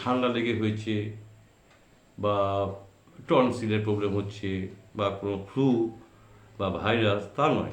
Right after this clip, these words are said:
নাও হতে পারে। গলা অন্য কোনো অসুখের উপসর্গ হতে পারে। তবে সাধারণত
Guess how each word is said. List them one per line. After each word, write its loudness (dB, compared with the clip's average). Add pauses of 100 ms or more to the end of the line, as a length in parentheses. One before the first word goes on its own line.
(100)
নাও 6
হতে -4
পারে। -10 (1300)
গলা 2 (220)
অন্য 6
কোনো 6
অসুখের 2
উপসর্গ 0
হতে 4
পারে। -10 (1800)
তবে 6
সাধারণত 6